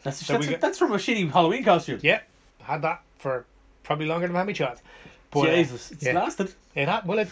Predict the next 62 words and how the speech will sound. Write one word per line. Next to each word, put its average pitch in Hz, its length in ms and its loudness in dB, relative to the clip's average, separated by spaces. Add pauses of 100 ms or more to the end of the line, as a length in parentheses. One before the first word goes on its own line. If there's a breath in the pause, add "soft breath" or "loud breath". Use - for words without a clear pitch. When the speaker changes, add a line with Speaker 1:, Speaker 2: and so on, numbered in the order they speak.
Speaker 2:
it's - 360 -4
hanging 339 300 2
in 320 100 0
there, 233 140 4
man, 147 280 0
but 160 140 -2
it's, 180 240 -10
it's 190 160 -8
made 247 180 0
of, 147 60 -6
like, 131 160 -6
thin 143 180 -4
plastic, 131 400 -6
and 123 80 -6
it's, 156 140 -8
Speaker 1:
Yeah. 359 400 0
Speaker 2:
it's 165 80 0
like 208 140 0
the, 160 280 4
the 135 80 -2
Halloween 139 240 -2
costumes 135 320 -4
you 143 60 -12
get 127 120 0
with 120 100 -8
the, 117 260 -2
the 120 80 -4
Iron 127 180 -2
Man 120 140 -4
armor. 123 180 -4
Speaker 1:
Yeah, 220 80 8
Speaker 2:
Just, 247 120 6
Speaker 1:
yeah, 226 100 4
it's 151 160 -4
Speaker 2:
you 147 60 -2
Speaker 1:
shit. - 100 2
Speaker 2:
touch 175 120 2
it 151 60 -8
three 147 140 -4
times, 175 100 -8
Speaker 1:
They're, 180 120 0
Speaker 2:
it 180 80 -8
falls 165 200 2
Speaker 1:
they're 208 120 2
Speaker 2:
apart. 175 120 2
Speaker 1:
dirt, - 60 -12
like. - 80 -14 (360 loud breath)
Speaker 2:
But, 143 200 -2
yeah, 143 160 0
they're 143 140 -2
doing 147 320 0
the 131 100 -8
proper 127 460 -6
fucking 120 520 -8
one-to-one 127 520 -8
scale 113 420 -8
wearable 127 480 -2
helmet 117 300 -8 (260 loud breath)
with 143 220 0
the 123 60 -8
flip-down 120 500 -6
visor. 113 420 -6